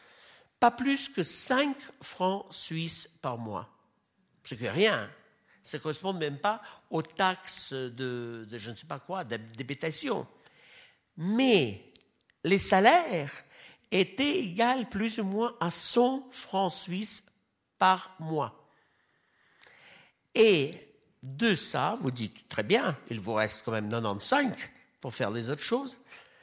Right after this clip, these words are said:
Mais les chaussures, bottes hautes, comme vous voyez chez notre jolie speakerine, coûtaient déjà quatre-vingt-dix francs. Imaginez-vous. Donc,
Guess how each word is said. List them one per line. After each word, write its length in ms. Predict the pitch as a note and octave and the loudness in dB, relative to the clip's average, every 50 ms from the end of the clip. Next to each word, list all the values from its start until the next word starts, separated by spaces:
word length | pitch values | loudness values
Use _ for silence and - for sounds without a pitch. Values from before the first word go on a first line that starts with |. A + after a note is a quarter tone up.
| - - _ _ _ _ _ | -20 -20 _ _ _ _ _
Mais 240 | F3+ F#3 G#3+ A#3+ A#3+ | -2 2 4 4 6
les 160 | A3+ A#3+ A#3+ | 6 4 4
chaussures, 960 | G#3 - - A#3+ A#3+ A#3 A#3 - - D4 C4+ A#3+ G#3 F3 D3+ C3+ A#2+ - A2+ - - | 4 4 4 4 2 2 2 2 2 4 4 4 6 4 4 2 2 -2 -6 -12 -12
bottes 420 | C3+ C3 F3+ F#3+ E3+ - - - - - | -2 6 8 8 8 8 4 -2 -2 4
hautes, 480 | G3+ F#3+ E3 C3 - - - - - - - | 6 6 6 6 2 -2 -10 -14 -14 -8 -6
comme 160 | C#3+ C3+ B2 | -6 -4 -4
vous 100 | A#2 A#2+ | -6 -6
voyez 540 | A2+ A#2+ B2+ A#2+ A#2 B2 B2+ A#2+ A2+ G#2+ - - - - - - - _ | -4 -4 -4 -4 -4 -4 -4 -4 -4 -6 -8 -14 -20 -20 -20 -20 -20 _
chez 540 | - - - B2+ A#2+ A#2 A2+ A2 A2+ - - - - _ - | -12 -8 -6 -6 -4 -4 -4 -6 -8 -10 -14 -20 -20 _ -6
notre 220 | C3 B2 A2 F#2+ | -4 -4 -4 -4
jolie 340 | G#2 G#2+ A#2 A#2 G#2 A2 A2+ | -6 -8 -8 -6 -6 -6 -6
speakerine, 580 | - - - B2 - - - - F4 F4 F4 F#4 - - - | -8 -8 -10 -10 -10 -8 -4 -2 -2 -2 -2 -4 -8 -8 -6
coûtaient 300 | - C#3+ - - B3 C4 | -6 -6 -4 -4 -6 -6
déjà 500 | - A#3+ G3 F3+ F#3+ G#3+ A3 A#3+ C#4+ - - - - _ _ _ _ _ - - - | -6 -6 -6 -2 0 0 0 -2 -4 -8 -14 -20 -20 _ _ _ _ _ -20 -14 -10
quatre-vingt-dix 1500 | D#3 E3 F#3 G3+ A3 C4 D4+ F#4+ G#4+ A4 G#4+ F#4+ A3 G3 F#3 F3+ F3 E3+ E3+ E3+ E3+ E3+ D3+ - - - - - - - - - - - - - | -6 -4 -2 4 6 6 6 6 4 2 4 6 10 10 12 12 12 10 8 4 2 -2 -6 -8 -8 -6 -6 -6 -6 -8 -12 -16 -16 -16 -10 -6
francs. 420 | - D#3 D3 D3 C#3 C#3+ D#3 F#3 - - - - _ _ _ _ _ _ _ _ _ _ _ _ _ _ _ - - _ _ _ _ _ - C3 B2+ B2 - - | -2 -2 0 0 -2 -4 -4 -8 -12 -18 -20 -20 _ _ _ _ _ _ _ _ _ _ _ _ _ _ _ -20 -20 _ _ _ _ _ -10 -8 -8 -8 -6 -2
Imaginez-vous. 720 | D3 D3+ D3+ D3 D3+ D#3 D3 D3 C#3 B2+ B2 A2+ A2+ B2+ - _ _ _ _ _ _ _ _ _ _ _ _ _ _ _ _ _ _ _ - | 2 2 2 2 2 0 0 0 0 -2 -4 -8 -10 -12 -14 _ _ _ _ _ _ _ _ _ _ _ _ _ _ _ _ _ _ _ -14
Donc, 340 | D3 C#3+ G3 G#3 A3 G3+ | -2 4 4 4 4 4